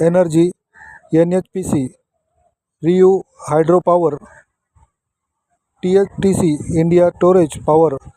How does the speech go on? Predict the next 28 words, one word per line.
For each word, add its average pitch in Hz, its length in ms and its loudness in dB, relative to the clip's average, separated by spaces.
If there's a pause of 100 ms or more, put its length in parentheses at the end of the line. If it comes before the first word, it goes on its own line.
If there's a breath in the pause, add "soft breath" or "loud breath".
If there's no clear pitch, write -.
(340)
अदानी 180 420 -2 (340)
ग्रीन 185 240 0
एनर्जी 170 500 0 (480)
या 185 120 2 (100)
कंपन्यांशी 180 680 -2
महायुती 170 500 0
सरकारने 170 520 -2
नुकतेच 170 480 -2 (680)
सामंजस्य 175 640 -2
करार 147 220 0
केले. 135 320 0 (680)
यामुळे 190 380 0
बासष्ट 160 480 -2
हजार 185 320 2
पाचशे - 260 -2 (100)
पन्नास 170 500 -2
इतके 170 320 0
रोजगार 156 400 0
निर्मिती 151 440 -2
होणार 139 340 0
आहे. 127 200 0 (560 loud breath)
उपमुख्यमंत्री 202 680 0
देवेंद्र 160 500 0
फडणवीस 175 360 0
यांच्या 151 280 -2
पुढाकाराने 170 600 -2
हे 175 240 0
विक्रमी 170 420 0